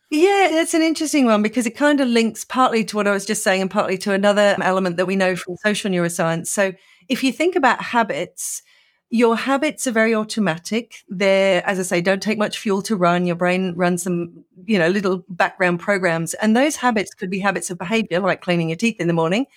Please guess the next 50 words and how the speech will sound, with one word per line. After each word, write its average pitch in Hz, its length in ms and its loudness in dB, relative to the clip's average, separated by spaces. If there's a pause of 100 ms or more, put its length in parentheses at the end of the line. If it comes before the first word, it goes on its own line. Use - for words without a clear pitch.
(340)
but 240 120 0
they 240 100 4
can 247 140 0
also 302 260 2
be 202 140 -2
habits 202 340 -2
of 190 80 -8
thought, - 500 -4 (460)
as 214 140 2
in 196 140 0
how 196 180 2
we 196 100 0
think 214 320 -2
about 196 400 2
the 196 80 -2
world. 190 480 0 (360)
Um, 202 320 0
everyone's 190 480 0
suffering 190 360 -2
right 185 160 0
now, 185 240 2
and 175 100 0
I 175 60 2
say 190 260 0
it 190 100 0
over 190 240 0
and 185 120 0
over 185 220 0
and 180 100 0
over 180 180 0
again, 180 540 0
or 190 200 2
judgment 190 600 0
around 185 360 0
people. 196 360 -4
This 185 180 -2
is 180 100 -6
what 180 120 2
I 185 40 0
think 180 280 -4
this 180 180 0
category 185 460 -4
of 180 100 -4
people 185 240 -4
are 175 80 0
like 180 300 0
compared 180 260 -2
to 190 80 -8
this 175 160 -4
category. 180 560 -4